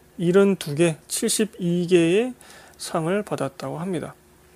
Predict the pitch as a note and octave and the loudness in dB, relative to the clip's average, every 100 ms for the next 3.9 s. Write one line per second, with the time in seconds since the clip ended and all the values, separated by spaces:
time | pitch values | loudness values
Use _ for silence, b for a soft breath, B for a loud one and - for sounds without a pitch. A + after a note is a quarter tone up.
0 | - F3 G3 G#3 G3+ - F3 F3 F3 G#3 | 0 4 6 6 4 2 2 4 2 2
1 | G3 D#3 E3+ G3 D#3 D3 C#3+ G#3 F#3 D3 | 0 2 4 4 2 0 0 2 2 -2
2 | C#3+ - C3+ C#3 D#3 C3 C3+ C#3+ C#3 C#3+ | -6 -6 -8 -2 0 -2 -6 -8 -4 -4
3 | D3+ G3 F#3+ D#3+ - D3+ C#3+ D3+ | 0 2 2 0 -2 -6 -4 -4